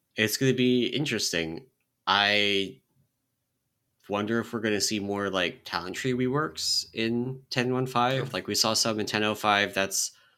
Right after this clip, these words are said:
Speaker 1: and then in ten oh seven, and that's kinda, like, where the Paladin stuff came from.
Speaker 2: Yeah.
Speaker 1: But, yeah.
Speaker 2: Yeah, we even, I mean, Mistweaver even got a, a brand new set of talents. Like, they got rid of, um,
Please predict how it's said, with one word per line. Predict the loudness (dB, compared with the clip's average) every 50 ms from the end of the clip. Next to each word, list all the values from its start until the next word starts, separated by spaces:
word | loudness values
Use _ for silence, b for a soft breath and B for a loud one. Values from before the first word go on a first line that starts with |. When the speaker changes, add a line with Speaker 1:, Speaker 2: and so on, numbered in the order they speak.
| b b b _
Speaker 1:
and | -6 -4 -2
then | 0 0 0
in | -2 -2
ten | -2 -4 -4
oh | -4 -4
seven, | -2 0 0 2 2 2 0 0 -2 -6 -6 -8 -10
and | -8
that's | -8 -6 -8 -8
kinda, | -8 -8 -8 -8
like, | -8 -8 -8 -10 -14 _ _ -20 -18 -18 -16
where | -12 -10 -8 -6 -6 -6 -6 -8 -10 -14 _ _ -20
the | -20
Paladin | -14 -8 -6 -6 -4 -6 -6 -8 -10 -12 -14 -18 _ _ _ _ _ _ _ _ _ _ _ _ _ _ _ _ -10
stuff | -4 -2 0 2 2 2 0 -2 -4 -6 -8 -8 -8 -12 -12 -16 -18 _ _ _ _ _ -18
came | -10 -6 -4 -4 -4 -6
from. | -8 -10 -8 -8 -8 -8 -12 -14 -18 _ _ _ _ _ _ _ _ _ -4
Speaker 2:
Yeah. | -4 -2 -2 -2 -2
Speaker 1:
But, | -4 -4 -6 -6 -10 -10
yeah. | -8 -6 -6 -6 -8 -10 -16 _ _ _ _ _ _ _ _ _ _ _ _ _ _ _ B B B B
Speaker 2:
Yeah, | 4 6
we | 6 6
even, | 6 6 4 4
I | 4
mean, | 2 0 2
Mistweaver | 2 2 2 2 0 2 2
even | 0 0 2
got | 0 0 2
a, | 0 -2 -4 -8 _ -8
a | -6 -6
brand | -6 -2 0 0 0 0 0
new | -2 -4
set | -4 -2 -2 -2
of | -2 -4
talents. | -6 -10 -10 -10 -10 -10 -10
Like, | -10 -6
they | -2 0
got | 0 0 0
rid | 0 0 0
of, | 0 0 0 -2 -4 -8 -12 _ _
um, | -6 -4 -2 -2 -2 -4 -6 -8 -14 -18